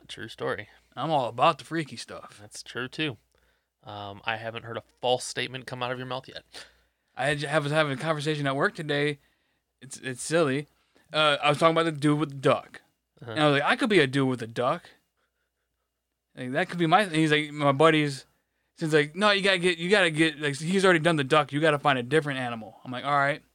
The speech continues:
Speaker 2: a platypus."
Speaker 1: Ooh, I like it. I like it a lot.
Speaker 2: And then we were talking about, like, are, can I even obtain a platypus? Is it illegal for me to have a platypus?
Speaker 1: I'm presently unsure.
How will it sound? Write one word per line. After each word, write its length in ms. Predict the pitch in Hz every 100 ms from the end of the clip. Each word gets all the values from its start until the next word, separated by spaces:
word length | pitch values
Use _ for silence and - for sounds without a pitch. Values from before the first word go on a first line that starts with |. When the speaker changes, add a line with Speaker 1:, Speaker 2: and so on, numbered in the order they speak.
| _ _
Speaker 2:
a 40 | -
platypus." 800 | 165 151 139 - 101 - - _ -
Speaker 1:
Ooh, 440 | 175 143 127 117 107
I 120 | 107
like 360 | 110 113 113
it. 180 | 104 98 _ _ _ -
I 80 |
like 160 | 120 107
it 60 | 107
a 40 |
lot. 320 | 107 104 107 - _ _ _ _ _ -
Speaker 2:
And 80 | 147
then 120 | 147
we 60 | 147
were 80 | 143
talking 220 | 160 151
about, 220 | 147 143
like, 140 | 135 127
are, 240 | 131 117 131
can 120 | 139
I 120 | 143 156
even 180 | 151
obtain 360 | 131 - 135 143
a 20 |
platypus? 580 | 139 147 147 156 156 147
Is 120 | 135 127
it 140 | 123
illegal 380 | 123 131 139 147
for 100 | 139
me 120 | 139
to 80 | 127
have 180 | 117 131
a 60 |
platypus? 680 | 135 139 139 143 156 151 - -
Speaker 1:
I'm 120 | 123
presently 380 | 147 160 147 139
unsure. 340 | 123 -